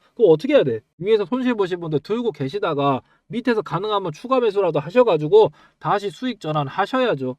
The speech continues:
지금 팔고 나가면은 여러분들 그냥 손절로 마감하는 것밖에 안 돼요. 단순히 뭐 이십일 선을 깼다,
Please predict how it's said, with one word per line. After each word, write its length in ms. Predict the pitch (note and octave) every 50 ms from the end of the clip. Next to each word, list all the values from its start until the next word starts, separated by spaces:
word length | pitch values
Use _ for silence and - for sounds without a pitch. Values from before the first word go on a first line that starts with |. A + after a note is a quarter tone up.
| _ _
지금 240 | _ G#3 G#3+ C4 A#3+
팔고 300 | - - C4 C4+ B3 A#3
나가면은 480 | F#3+ D#3 D#3 E3 E3+ E3+ F3 F3 G3+ F#3+ E3
여러분들 480 | E3 F#3 F3 F3+ F3+ F#3+ A#3 A3+ E3+ D3+ _ _ _ _
그냥 220 | - A#3+ B3+ A#3
손절로 500 | - - C4+ D4 D4 C#4+ D4+ D4 C#4 B3+
마감하는 500 | G3 D#3+ D#3 D#3+ F#3+ A3 A#3 A#3+ A#3+ A#3 G#3+
것밖에 340 | G#3+ F3+ F3 E3 - - E3+
안 200 | A#2 A#2+ A#2+ A#2+
돼요. 380 | B2+ C3 D3 F3 D3 A2+ G#2 _ _ _ _ _ _ _ _
단순히 420 | D#3+ F#3 A3 A#3+ - C4 C4 B3+
뭐 160 | A#3 G#3+ G3
이십일 380 | G3 A3+ B3+ B3 - B3+ B3+ A3
선을 260 | - - A3 G#3 G3
깼다, 400 | - A#3+ A3+ - - A3+ A3+ A3+